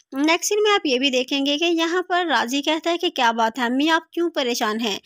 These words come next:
जिस पर आप देखेंगे कि उसकी माँ कहती है कि "परेशान ना हूँ तो क्या करूँ, जिसका जवान बेटा जो कि अपनी माँ की ख्वाहिश ही पूरी नहीं कर रहा,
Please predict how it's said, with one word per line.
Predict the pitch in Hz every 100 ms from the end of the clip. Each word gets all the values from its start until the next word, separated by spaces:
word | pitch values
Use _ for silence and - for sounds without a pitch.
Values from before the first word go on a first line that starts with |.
| - - -
जिस | 370 381
पर | 427 440
आप | - 294
देखेंगे | 254 254 294 320
कि | 339
उसकी | 349 - 339
माँ | 311
कहती | 330 339 330
है | 359
कि | 381
"परेशान | - 330 339 320 285 311
ना | 339
हूँ | 339
तो | 330 330
क्या | 240 208
करूँ, | 240 254
जिसका | 269 349 - 403
जवान | 311 240 254 277
बेटा | 269 247 247 170 - - _
जो | - 381
कि | 427
अपनी | 403 415
माँ | 302 311
की | 330 370
ख्वाहिश | 320 302 320 -
ही | 392
पूरी | 359 349 349
नहीं | 226 240 233
कर | 247
रहा, | 226 240